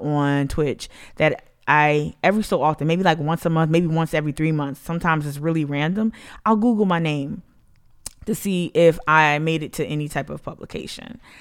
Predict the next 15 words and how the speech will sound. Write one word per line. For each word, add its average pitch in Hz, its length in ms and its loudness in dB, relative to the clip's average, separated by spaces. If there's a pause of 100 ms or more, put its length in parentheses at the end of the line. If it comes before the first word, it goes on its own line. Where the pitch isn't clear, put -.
(200)
And 151 360 -6
I 147 80 -8
did 165 200 0
it 160 200 -4
this 147 180 -6
morning, 233 600 0
and 151 220 -6
I 139 120 -8
saw 147 300 -2
this 139 200 -8
story, 220 720 -2
this - 180 -8
really 156 180 -6
flattering 160 420 -2
story 151 500 -2